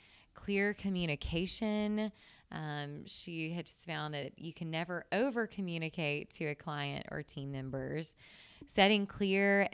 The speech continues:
realistic expectations with clients and team members, uh, continuously discussing risks. And in the past, uh, she would review past projects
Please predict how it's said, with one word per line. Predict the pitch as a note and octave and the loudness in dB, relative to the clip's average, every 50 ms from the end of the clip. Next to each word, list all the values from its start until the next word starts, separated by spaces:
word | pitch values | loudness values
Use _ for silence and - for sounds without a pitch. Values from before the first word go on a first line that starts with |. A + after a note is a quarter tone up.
| - - | -4 -4
realistic | E3+ E3+ E3+ E3+ E3+ E3+ F3 F3 - F3 E3+ | -2 2 2 4 4 2 2 0 -2 -2 0
expectations | E3 D#3+ - - - D3 - - - E3 E3 F#3+ F#3 - - A3+ A3 G#3+ G#3+ G#3+ G3 | 0 -2 -2 -2 -4 -4 -4 -4 -2 -2 0 0 0 0 0 0 2 2 0 0 -2
with | F#3+ G#3 G3+ | -4 -6 -6
clients | - - G3+ F#3+ F#3+ F#3+ F3+ - - - | -6 -6 -6 -4 -4 -4 -4 -6 -6 -6
and | F#3 F#3 | -8 -8
team | - - F#3 F#3 | -6 -6 -4 -4
members, | F#3 F#3 F#3 F#3 - F#3 F3+ F3+ F3 F3+ F3 - - - - - - - - - - _ _ - | -2 -2 -2 -2 -2 -2 0 0 0 -2 -4 -6 -10 -14 -20 -20 -20 -20 -20 -20 -20 _ _ -8
uh, | F3 E3+ D#3+ D#3+ D3+ D3+ D3 D3 - - | -6 -4 -4 -2 -2 -2 -4 -4 -6 -6
continuously | - G3+ F#3+ F3+ - - F#3+ G3+ G3 G3+ G3+ G3+ G3 - - F3+ E3+ E3 D#3+ | -4 -4 -4 -4 -4 -4 -2 -2 -2 -2 -2 -4 -6 -6 -6 -6 -4 -4 -6
discussing | D#3 E3 E3 D#3 - - E3 D#3+ E3 - - D#3+ D3 C#3 C3+ | -6 -8 -8 -8 -6 -4 -4 -4 -2 -4 -6 -6 -6 -6 -6
risks. | C3 C#3 C#3 C3+ C#3 F3 F#3+ - - - - - - - - - - - - - - - _ _ _ _ _ _ - | -4 -2 0 0 0 0 -2 -4 -6 -8 -8 -8 -8 -8 -10 -12 -18 -20 -20 -20 -20 -20 _ _ _ _ _ _ -4
And | F3+ F3+ E3+ E3+ E3+ E3+ E3+ E3+ F3 E3 - - | -2 0 2 2 2 2 2 0 -2 -4 -6 -6
in | - F3+ F#3 | -6 -4 -4
the | F3 | -6
past, | E3+ - E3+ F3+ E3 E3 E3 E3+ F#3 F3+ - - - - - - | -6 -4 -2 0 2 2 2 2 0 -2 -4 -8 -10 -10 -10 -8
uh, | F3 E3 D#3+ D3+ D#3 | -6 -4 -2 -4 -4
she | D3+ - - - F#3+ F3+ F3+ F3 F3 E3+ | -4 -6 -6 -4 -2 -2 -2 -2 -2 -2
would | E3 E3+ E3 - - - - | -2 -4 -4 -6 -6 -8 -8
review | D#3+ D#3+ D#3 D3+ D#3+ D3+ D3+ D3+ | -6 -6 -6 -6 -6 -8 -8 -8
past | D3+ - - G3 A3 C4+ F4+ F#4 - - | -10 -10 -10 -8 -6 -6 -6 -8 -12 -12
projects | - - D3+ D3 C#3+ C#3+ D3+ C#3+ C#3+ D3 - - - - | -10 -6 -6 -6 -6 -6 -6 -6 -6 -6 -8 -10 -16 -20